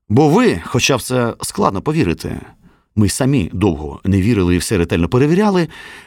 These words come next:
ви ніякий не павіан, да. І навіть не Томас Якович сирота. Це якщо говорити вже зовсім відверто. О,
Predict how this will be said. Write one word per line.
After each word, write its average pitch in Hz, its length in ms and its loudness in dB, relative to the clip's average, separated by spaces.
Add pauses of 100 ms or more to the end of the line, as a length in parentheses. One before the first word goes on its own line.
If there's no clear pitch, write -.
(120)
ви 165 140 4
ніякий 165 380 2
не 160 100 0
павіан, 123 500 0 (460)
да. 95 360 -2 (640)
І 95 80 0
навіть 95 480 0
не 92 140 0
Томас - 540 -4 (120)
Якович - 720 -4
сирота. - 680 -6 (720)
Це - 140 0
якщо 110 240 2
говорити 95 400 0
вже 104 160 0
зовсім 98 400 -4
відверто. 76 500 -6 (920)
О, 82 480 0